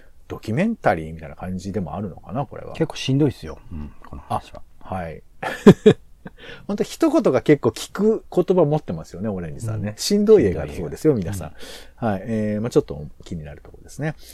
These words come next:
Speaker 1: そして、えーと、二月十五日はですね、えー、これもう再、再上映みたいな感じですけど、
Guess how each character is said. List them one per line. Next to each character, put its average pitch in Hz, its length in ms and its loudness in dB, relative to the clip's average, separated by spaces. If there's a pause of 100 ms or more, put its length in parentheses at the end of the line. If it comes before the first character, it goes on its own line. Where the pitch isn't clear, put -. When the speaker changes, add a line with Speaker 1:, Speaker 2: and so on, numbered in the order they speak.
(180)
Speaker 1:
そ 156 140 -6
し - 140 -6
て、 175 280 2
え 135 40 0 (320)
ー - 40 -2
と、 127 100 -2
二 185 140 2
月 143 200 2
十 165 300 2
五 196 140 4
日 - 240 -2
は - 100 -6
で - 80 -14
す - 160 -16
ね、 - 240 -10 (800)
え - 280 -18
ー、 - 20 -20
こ - 160 -12
れ 110 80 -6
も 107 260 -6
う 82 40 -14
再、 185 480 2 (160)
再 175 340 0
上 175 260 10
映 - 40 0
み - 60 -10
た 78 40 -14
い 78 40 -12
な 73 80 -12
感 85 100 -8
じ 80 60 -8
で 82 40 -12
す - 80 -16
け 80 80 -8
ど、 73 80 -10